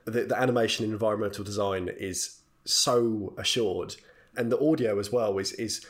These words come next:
consistently, like, really atmospheric. It uses silence really well. It uses kind of, like, drones and almost, like, industrial Foley effects really,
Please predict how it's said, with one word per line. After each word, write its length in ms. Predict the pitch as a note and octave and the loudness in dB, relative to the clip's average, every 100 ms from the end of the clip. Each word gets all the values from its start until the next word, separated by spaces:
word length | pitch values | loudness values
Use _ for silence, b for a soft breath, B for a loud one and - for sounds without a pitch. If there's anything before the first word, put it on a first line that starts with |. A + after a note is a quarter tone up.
| B _ | B _
consistently, 580 | B2+ B2+ D#3+ - A#2+ A2 | 0 2 0 0 -4 -2
like, 140 | G#2 B2 | -2 2
really 200 | B2 A2+ | 2 2
atmospheric. 840 | - - A#2 A2 G2+ - - - - | 0 -2 0 2 0 -4 -16 -12 -6
It 160 | G#2+ | -4
uses 460 | A2+ G#2+ G2+ G2 - | -2 -2 -2 -4 -2
silence 480 | - B2+ A2+ - A2 | 0 2 0 -2 -4
really 120 | G#2+ | -2
well. 300 | G#2+ G#2+ G#2 | 0 2 0
It 100 | - | -2
uses 260 | A2 G2 - | -6 -6 -6
kind 160 | G#2 | -6
of, 60 | G2+ | -4
like, 160 | - | -6
drones 640 | G2+ G#2+ A2 G#2+ G#2 G2+ G2 | -4 -2 -2 -2 -4 -4 -4
and 160 | G2+ - | -4 -4
almost, 220 | B2+ A#2+ | 0 2
like, 100 | - | 2
industrial 460 | B2 B2 A#2+ - A2+ | 2 0 0 -2 -2
Foley 320 | - A#2 A#2 | 0 2 2
effects 400 | A2+ A#2 A2 - | 0 0 -2 -2
really, 300 | A#2 A2 G#2 | -2 -2 -4